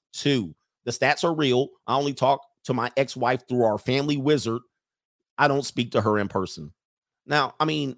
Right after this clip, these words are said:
listen, I do the same thing, but it's sad. It's sad. It's sad that the only way you can have a conversation with your co-parent is through a damn internet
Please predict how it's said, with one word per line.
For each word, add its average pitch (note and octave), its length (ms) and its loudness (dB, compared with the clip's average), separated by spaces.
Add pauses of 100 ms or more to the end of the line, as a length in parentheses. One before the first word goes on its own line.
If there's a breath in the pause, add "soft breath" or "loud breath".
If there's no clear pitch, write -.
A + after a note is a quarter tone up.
listen, B2 240 0
I C3+ 120 4
do C#3 120 0
the B2 100 0
same A2 240 0
thing, G2+ 220 -4
but G#2+ 140 -2
it's B2 140 -8
sad. D#2 380 -4 (840)
It's C#3 120 -8
sad. E2 220 -6 (580)
It's D#3 120 -4
sad F3 220 2
that C3 120 -2
the A#2 140 -2
only C#3+ 200 -2
way C3 140 2
you B2 160 -2
can A2 140 -2
have G#2 140 0
a G2 40 -14
conversation G2+ 760 -4 (240)
with A#2+ 200 -2
your A2 400 2
co-parent F2+ 520 -2 (100)
is C3 140 -4
through C#3 240 0
a G#2 60 4
damn B2 440 0 (400)
internet E3+ 480 2